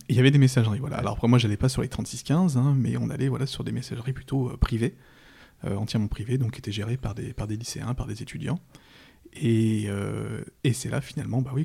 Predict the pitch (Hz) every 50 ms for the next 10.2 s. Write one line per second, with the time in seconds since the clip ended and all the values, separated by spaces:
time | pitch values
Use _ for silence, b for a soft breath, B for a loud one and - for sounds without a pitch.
0 | 156 - - - - 127 - - - - 113 131 - - - 101 - - 127 123
1 | - - 202 185 - - - 113 110 104 104 104 - 113 - 120 123 - - 175
2 | 165 135 131 - B B B B B B 110 98 76 73 78 B B - - 104
3 | 110 123 131 127 131 131 123 131 190 226 214 - 123 - - - 151 180 185 175
4 | 151 123 110 110 110 98 - 110 - - 117 - - - 120 - - - - 127
5 | 107 - 123 113 117 - 160 147 139 131 - 127 113 117 123 120 113 - - 127
6 | - - - - _ _ B B B B B B B B B B B B B B
7 | - - 131 113 117 117 107 104 113 113 117 123 - - 113 113 120 120 120 110
8 | 107 110 131 156 175 175 - - - - 104 104 104 104 - - 117 113 113 117
9 | 117 - - 113 117 - 95 92 92 110 113 107 107 113 113 110 104 117 117 120
10 | 117 110 107 110